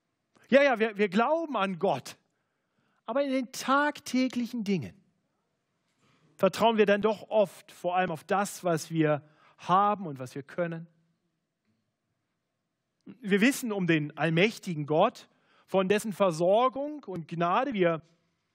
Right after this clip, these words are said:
abhängig sind. Aber dann bleibt doch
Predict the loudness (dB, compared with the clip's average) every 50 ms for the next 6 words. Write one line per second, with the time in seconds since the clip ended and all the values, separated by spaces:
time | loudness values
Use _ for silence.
0 | _ _ -2 -2 -2 0 0 -4 -4 -4 -4 -6 -8 -6 -6 -6 -6 -6 -8 -16
1 | _ _ _ _ _ _ _ _ _ _ _ _ _ _ _ _ _ _ _ _
2 | _ _ _ _ _ _ _ _ _ _ _ _ _ _ _ _ _ _ _ _
3 | _ _ _ _ _ _ _ _ _ _ _ _ _ -12 -8 -4 -2 -2 0 2
4 | 2 2 2 2 -2 -4 -4 -4 -14 -20